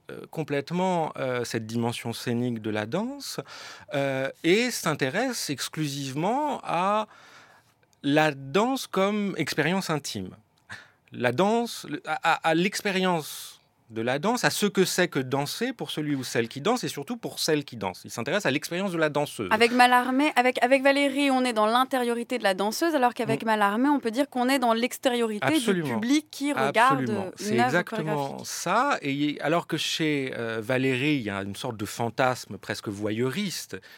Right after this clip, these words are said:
Speaker 1: qui consiste à, à, à regarder une femme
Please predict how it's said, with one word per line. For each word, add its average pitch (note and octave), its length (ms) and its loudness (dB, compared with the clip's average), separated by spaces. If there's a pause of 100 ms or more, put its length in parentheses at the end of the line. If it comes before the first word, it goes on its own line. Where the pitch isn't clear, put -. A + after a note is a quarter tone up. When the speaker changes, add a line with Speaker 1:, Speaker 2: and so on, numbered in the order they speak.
(100)
Speaker 1:
qui - 120 -20
consiste A2 520 -8
à, G2+ 180 -2 (380)
à, G2+ 460 -4 (500)
à G1+ 1300 -14 (960)
regarder C#3+ 1080 4 (480)
une C#3+ 160 2
femme B2+ 540 0